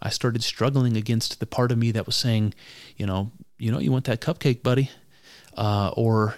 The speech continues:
y-, you know, "You know, you're sore and you, and you don't really wanna run today." And I just pointed my finger at myself and said, "Fuck you, I'm doing it." So I wrestled with God.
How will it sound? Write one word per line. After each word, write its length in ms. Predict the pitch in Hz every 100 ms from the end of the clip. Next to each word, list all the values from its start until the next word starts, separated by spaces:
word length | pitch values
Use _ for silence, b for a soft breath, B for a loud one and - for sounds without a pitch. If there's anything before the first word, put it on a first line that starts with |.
| -
y-, 120 | - -
you 80 | 120
know, 140 | 101
"You 100 | 110
know, 140 | 120
you're 160 | 175 139
sore 340 | - 139 165
and 100 | 147
you, 160 | 117 120
and 120 | 110
you 80 | 110
don't 180 | 131 139
really 160 | 127
wanna 180 | 131 139
run 220 | 120 151
today." 380 | 180 107 104 117 - B B B B B
And 80 | -
I 60 | 123
just 220 | 127 -
pointed 320 | 139 139 127
my 120 | 123
finger 400 | 117 135 131 120 104
at 100 | 120
myself 540 | 117 - 170 131 -
and 80 | 117
said, 200 | - 110
"Fuck 460 | - - 190 302 -
you, 400 | 160 196 117 104
I'm 200 | 117 143
doing 260 | 139 160 127
it." 160 | 104 - - B B
So 140 | - -
I 120 | 135
wrestled 680 | 131 143 165 - 185 165 -
with 180 | 139 -
God. 400 | 131 117 76